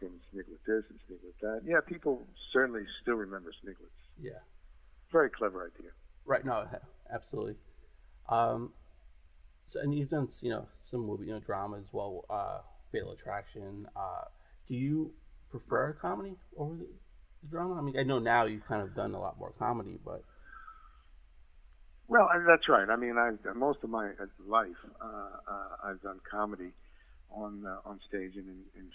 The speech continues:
Speaker 1: film. Uh, I don't necessarily see, once you get pigeonholed in the, in the type in Ca-, California and Hollywood, you, you sort of, you sort of stay that way.
Speaker 2: Right.
Speaker 1: Like I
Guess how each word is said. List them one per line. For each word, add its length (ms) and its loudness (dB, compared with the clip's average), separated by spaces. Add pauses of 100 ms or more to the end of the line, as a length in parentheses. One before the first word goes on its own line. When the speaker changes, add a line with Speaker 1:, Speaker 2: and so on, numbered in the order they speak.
Speaker 1:
film. 280 -8 (580)
Uh, 380 -12 (220)
I 40 -8
don't 200 -6
necessarily 800 0 (480)
see, 100 -6
once 200 -2
you 80 -6
get 240 4 (840)
pigeonholed 480 -2
in 120 -4
the, 140 -8
in 160 -8
the 60 -12 (160)
type 280 2
in 120 -10 (160)
Ca-, 240 -2 (560)
California 520 -4
and 200 -12
Hollywood, 340 -4
you, 120 -10 (240)
you 100 -8
sort 180 0
of, 140 -2 (180)
you 200 -6
sort 140 -2
of 60 -8 (120)
stay 220 4
that 280 -8
way. 280 -16 (140)
Speaker 2:
Right. 180 -8
Speaker 1:
Like 160 -4
I 80 -2